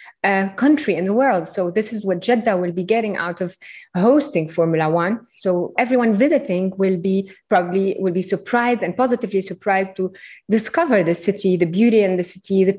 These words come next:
people, the culture, the old city and the new city. So it's, I think it's a win-win, uh, situation for, for both.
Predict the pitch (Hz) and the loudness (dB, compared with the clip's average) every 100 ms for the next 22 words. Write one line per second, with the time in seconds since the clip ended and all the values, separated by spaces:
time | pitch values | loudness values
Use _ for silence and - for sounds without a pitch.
0 | - 226 220 202 185 - 208 202 - 185 | 0 0 2 0 0 -2 -2 -2 0 2
1 | 185 - - 185 - 226 233 220 226 202 | 2 -4 -2 0 4 2 0 -4 -2 -2
2 | 220 226 214 196 196 196 196 180 - 175 | 0 0 0 0 -2 -4 -6 -6 -2 -4
3 | - _ _ - - 196 196 196 - 214 | -4 _ _ -2 4 4 4 0 0 -2
4 | 170 180 202 190 190 175 185 185 185 185 | -2 -2 -4 -4 -4 -2 0 0 0 0
5 | 175 170 156 - - - - 175 175 165 | -2 -2 -4 -8 -12 -8 0 2 2 -4
6 | 151 - 135 139 156 143 143 170 | -2 0 0 0 -2 -2 -4 -6